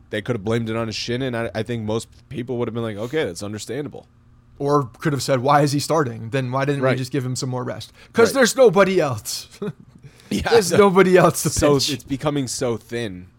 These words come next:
Speaker 1: Um,
Speaker 2: Yeah,
Speaker 1: we're gonna
Speaker 2: it
Speaker 1: talk
Speaker 2: really
Speaker 1: about
Speaker 2: is becoming thin.
Speaker 1: the rotation and, and what they're gonna do over the next week or two before they get some more guys back. But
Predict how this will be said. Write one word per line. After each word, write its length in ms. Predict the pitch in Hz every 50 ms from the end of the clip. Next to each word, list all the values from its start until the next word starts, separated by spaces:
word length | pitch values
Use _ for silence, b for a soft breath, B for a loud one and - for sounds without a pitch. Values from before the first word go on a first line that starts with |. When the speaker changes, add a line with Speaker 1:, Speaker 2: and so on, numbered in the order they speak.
| _ -
Speaker 1:
Um, 200 | 104 98 95 95
Speaker 2:
Yeah, 140 | - - 107
Speaker 1:
we're 80 | 107
gonna 100 | 107 107
Speaker 2:
it 40 | 151 156
Speaker 1:
talk 60 | 170
Speaker 2:
really 160 | 170 165 151
Speaker 1:
about 80 | 143 135
Speaker 2:
is 80 | 127 -
becoming 360 | 131 123 - 123 117 117 113
thin. 240 | - 117 107 101 110 -
Speaker 1:
the 100 | 131 123
rotation 640 | 123 123 117 113 - - 117 127 120 - 117 104 101
and, 200 | 101 98 95 69
and 320 | 85 98 95 95 92 85 80 95
what 180 | 95 113 - -
they're 120 | 117 107
gonna 180 | 101 101 98 95
do 360 | 92 85 104 104 120 135 113
over 140 | 98 87 101
the 100 | 98 98
next 240 | 98 101 95 - 98
week 320 | 92 87 107 123 120 -
or 60 | 110 95
two 160 | - 104 98
before 280 | 90 95 - - 107 98
they 120 | 87 95
get 180 | 90 101 95 -
some 180 | - 101 101 90
more 180 | 110 107 101 95
guys 220 | 90 87 90 -
back. 340 | - 123 139 147 - - -
But 160 | 117 107